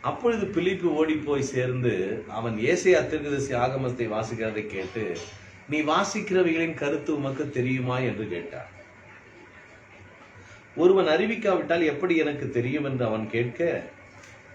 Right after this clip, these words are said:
அவர் சொல்லுகிறார், வாசித்த வேத வாக்கியம் என்னவென்றால், ஒரு ஆட்டை போல அடிக்கப்படுவதற்கு கொண்டு போகப்படுகிற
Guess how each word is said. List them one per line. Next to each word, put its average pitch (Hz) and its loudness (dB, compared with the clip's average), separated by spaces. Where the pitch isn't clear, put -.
அவர் 104 -6
சொல்லுகிறார், 135 0
வாசித்த 143 0
வேத 139 2
வாக்கியம் 120 0
என்னவென்றால், 113 -2
ஒரு 107 -2
ஆட்டை 147 -2
போல 143 2
அடிக்கப்படுவதற்கு 123 0
கொண்டு 123 -2
போகப்படுகிற 104 -2